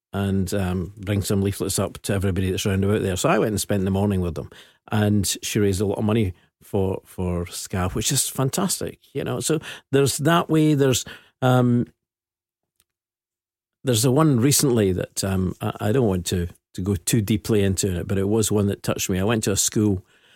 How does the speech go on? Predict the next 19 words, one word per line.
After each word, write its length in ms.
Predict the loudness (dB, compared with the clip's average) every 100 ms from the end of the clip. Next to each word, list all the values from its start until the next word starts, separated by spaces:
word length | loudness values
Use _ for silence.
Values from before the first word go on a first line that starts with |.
| _ _ _ _ _ 0
I 80 |
was 120 | 2 4
just 200 | 2 2
asked 200 | 0 0
to 40 |
go 120 | -2 0
to 120 | 0
this 160 | -2
school, 440 | -2 -4 -6 -8 -16 _ -12
and, 560 | -8 -6 -6 -8 -10 -18 -20 -14
um, 600 | -12 -10 -10 -10 -14 -18 _ _ _ _ _ _ _ _ _
they'd 220 | -2 0 4
been 180 | 4
raising 340 | 4 6 4 4
money. 200 | 4 2
They'd 180 | 2 0
had 160 | 0
an 140 | 2 4
enterprise 920 | 4 2 0 0 -2 0 -2 -4 -6